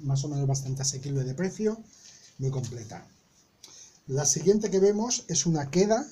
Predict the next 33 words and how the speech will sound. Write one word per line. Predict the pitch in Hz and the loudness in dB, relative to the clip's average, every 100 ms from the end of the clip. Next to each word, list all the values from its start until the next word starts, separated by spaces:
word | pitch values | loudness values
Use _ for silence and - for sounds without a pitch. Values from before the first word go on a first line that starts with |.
| _ _ - | _ _ -2
K | 156 | 0
T | 190 190 | 4 2
cincuenta | 190 147 139 127 | 2 0 0 -2
y | 123 | -4
cinco. | 131 110 104 107 - _ _ _ _ _ - | -6 -8 -10 -16 -20 _ _ _ _ _ -8
Esta, | 175 240 | -4 -2
a | |
pesar | 202 - 165 | -2 0 0
de | 165 | 2
ser | 170 135 | 2 2
china, | - 214 196 226 - - | 4 6 4 0 -8 -6
que | 135 | 0
es | 131 | 2
de | 135 | 4
las | 131 135 123 | 6 4 2
barateras, | 123 120 170 165 170 - - | 0 0 2 4 4 2 0
lo | 131 127 | 0 4
bueno | 147 190 | 4 6
que | 180 | 6
tiene | 175 165 | 6 6
esta | - 135 | 6 4
pinza, | 165 175 - 180 - - - - - | 8 8 6 0 0 -12 -20 -20 0
primero, | 135 160 160 | 6 8 8
su | - 131 | 8 8
gran | 147 160 | 6 6
formato | 139 143 147 139 | 6 6 6 4
de | 135 135 127 | 4 4 4
apertura, | 117 123 107 180 180 - | 0 -2 2 6 6 4
su | - 120 | 0 0
gran | 135 | 0
formato | 139 123 127 117 | 0 0 0 -2
de | 113 | 0
pinza, | 165 180 170 - | 4 4 2 -2